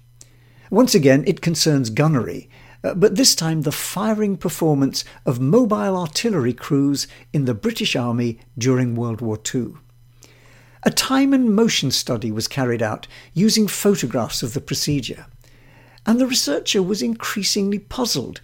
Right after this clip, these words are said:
by the fact that at a certain point, just before the gun was fired, two men would peel away and stand several meters distant.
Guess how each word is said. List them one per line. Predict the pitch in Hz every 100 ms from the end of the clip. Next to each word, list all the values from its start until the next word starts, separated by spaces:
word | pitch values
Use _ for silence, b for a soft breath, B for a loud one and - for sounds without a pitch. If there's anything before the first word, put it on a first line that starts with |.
| B B
by | 165 190
the | 226
fact | 226 262 214
that | 214 202
at | 196
a |
certain | 180 - - 277 - 247
point, | 220 214 139 - - -
just | - 254 240 -
before | 247 220 190
the | 139
gun | 120 202 247
was | 160 127
fired, | - 139 143 135 - b b b b
two | - 269
men | 254 196 190
would | 143 120 -
peel | - 233 254
away | 208 139 135 135 131 b b b
and | 208 -
stand | - 233 143 110
several | - 202 208 220
meters | 175 147 151 175
distant. | 117 151 156 - 90 -